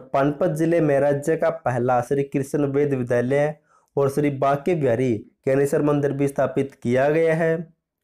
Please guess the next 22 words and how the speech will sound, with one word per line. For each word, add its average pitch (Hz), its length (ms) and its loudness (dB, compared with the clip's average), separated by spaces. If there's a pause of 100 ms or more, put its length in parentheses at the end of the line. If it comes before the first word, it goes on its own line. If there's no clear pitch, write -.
(440)
और 139 120 2
हिसार 143 380 0
के 156 140 -2
अगरोवा 135 460 2
में 147 400 0 (180)
सौ 160 240 0
करोड़ 165 180 0
रुपए 160 180 0
की 160 140 -4
लागत 151 380 0
से 143 140 -2
माँ 135 260 0
लक्ष्मी 139 460 0 (300)
का 131 100 -2
भव्य 135 300 0
मंदिर 131 340 0
भी 131 120 -2
बनाया 117 340 0
जाएगा। 151 480 0 (1000)
और 135 140 2
विश्व 156 360 0
के 185 140 0